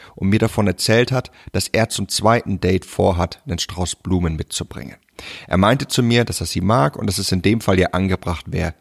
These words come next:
ihr was Gutes zu tun. Ich fragte ihn daraufhin, ob er ihr wirklich was Gutes tun will oder ob er mit dieser Geste etwas bei ihr erreichen will. Er wollte mich wohl nicht so richtig verstehen,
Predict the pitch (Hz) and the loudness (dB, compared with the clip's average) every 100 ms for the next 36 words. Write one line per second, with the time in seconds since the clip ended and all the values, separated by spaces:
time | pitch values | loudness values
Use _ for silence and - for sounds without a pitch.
0 | _ 85 80 - - 92 85 - - - | _ -6 -6 -8 -8 -6 -6 -8 -10 -10
1 | - - _ _ - - - - - _ | -12 -16 _ _ -20 -20 -20 -20 -20 _
2 | _ - - 143 - 120 110 101 101 - | _ -2 2 2 2 4 4 4 2 2
3 | 107 92 82 87 92 107 - - 82 - | 2 2 2 2 2 2 0 -2 -2 0
4 | 185 220 147 - 90 78 82 101 - _ | 0 0 -2 0 -2 0 0 -2 -8 _
5 | 98 - - - 135 104 98 143 147 104 | 0 2 2 2 2 0 -2 0 0 2
6 | 107 113 76 - 95 - - - - 80 | 0 0 -2 0 -2 -2 -2 -2 -4 -2
7 | 80 90 76 - 76 - _ _ - - | -2 -2 -4 -8 -10 -14 _ _ -20 -20
8 | _ _ 123 131 123 120 110 110 107 107 | _ _ 0 2 2 2 -2 2 2 4
9 | - 92 104 - - 85 - 90 90 | 2 0 0 0 0 0 2 0 0